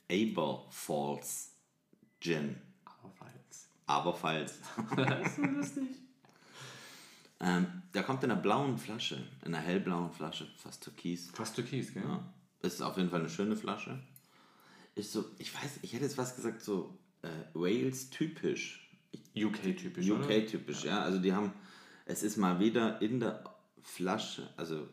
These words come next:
Speaker 1: glastechnisch was rausgehoben, also die Schrift schon wieder. Ich kann's euch nur nicht vorlesen, weil das ist ein walisischer Dialekt.
Speaker 2: Echt?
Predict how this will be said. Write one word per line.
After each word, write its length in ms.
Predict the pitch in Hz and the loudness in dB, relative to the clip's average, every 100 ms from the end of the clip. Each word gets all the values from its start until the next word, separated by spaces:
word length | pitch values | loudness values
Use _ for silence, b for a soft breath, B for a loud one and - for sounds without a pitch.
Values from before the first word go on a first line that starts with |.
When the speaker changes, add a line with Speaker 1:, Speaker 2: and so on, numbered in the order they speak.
| - | -4
Speaker 1:
glastechnisch 760 | 82 87 98 - 104 98 78 - | 0 2 0 -4 -8 -6 -6 -6
was 340 | 67 - - | -8 -8 -2
rausgehoben, 1000 | 78 98 - - 107 113 110 - 110 - - | 2 2 0 -4 -2 0 0 2 0 -2 -6
also 160 | - | -12
die 120 | - - | -10 -10
Schrift 420 | - 107 - - | -2 -2 -4 -4
schon 180 | 101 98 | 0 0
wieder. 260 | 104 104 - - B B B B B | 0 -2 -8 -20 B B B B B
Ich 140 | - - | -8 -2
kann's 200 | 117 120 | 2 4
euch 120 | 104 | 6
nur 100 | 113 | 8
nicht 140 | 101 | 6
vorlesen, 540 | - 101 101 80 73 - 69 | 4 4 6 4 2 -6 -2
weil 340 | 80 80 78 - | 0 2 0 0
das 240 | 82 - | -2 -4
ist 320 | - - - - | -6 -6 -8 -6
ein 200 | 82 80 | -2 0
walisischer 520 | 80 85 85 - 76 | 2 2 0 -4 -6
Dialekt. 640 | 71 73 71 71 - - - _ | 0 0 0 -4 -8 -20 -20 _
Speaker 2:
Echt? 240 | 120 135 | -12 -12